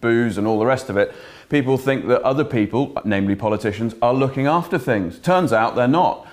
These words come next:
So you've put that obligation firmly back with the audience, that actually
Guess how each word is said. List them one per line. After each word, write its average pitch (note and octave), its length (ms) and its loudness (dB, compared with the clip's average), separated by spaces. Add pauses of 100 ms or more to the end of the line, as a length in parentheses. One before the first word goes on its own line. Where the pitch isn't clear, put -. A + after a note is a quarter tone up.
(260)
So B2 340 0
you've D3 220 2
put D#3+ 180 -2
that B2+ 140 0
obligation A#2 600 0
firmly A#2+ 340 0
back A2+ 240 -2
with G#2+ 100 -2
the A2 80 2
audience, A2+ 600 -2
that G#2 160 -4
actually G#2+ 580 -2